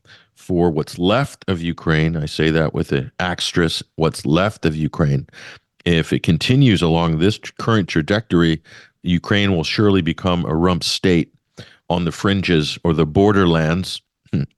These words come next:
no pun intended, of Europe. And that includes the loss of Odessa and their coastline, the, the last remaining coastline, in fact,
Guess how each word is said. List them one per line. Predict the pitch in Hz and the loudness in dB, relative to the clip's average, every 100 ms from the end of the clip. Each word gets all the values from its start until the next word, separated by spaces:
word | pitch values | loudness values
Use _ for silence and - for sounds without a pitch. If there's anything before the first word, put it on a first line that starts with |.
| _ | _
no | 82 78 | -6 -4
pun | - 85 | -2 0
intended, | 78 65 85 80 71 | 0 -2 -2 -2 -2
of | - 76 | -4 -2
Europe. | 82 85 64 - _ - - - - _ | 2 2 0 -8 _ -20 -20 -20 -20 _
And | 82 80 78 76 69 - | -2 0 2 0 -4 -4
that | 90 80 | -4 -2
includes | 82 104 92 82 | -2 2 2 2
the | - | 0
loss | 82 85 87 - | 0 0 0 -2
of | 80 | 0
Odessa | 78 73 82 - 82 78 - | 0 0 -2 0 0 0 -2
and | 80 76 76 | -2 -2 0
their | 76 | -2
coastline, | - 82 78 78 76 78 71 | 0 -2 -2 -2 0 0 0
the, | 80 80 - _ _ | -2 -2 -4 _ _
the | 87 82 | -2 2
last | 85 95 92 - | 2 0 -2 0
remaining | 85 85 76 69 | 2 2 0 -2
coastline, | 82 80 - 60 58 | 0 0 -2 -8 -8
in | 65 | -8
fact, | - 76 69 - | -2 -2 -2 -8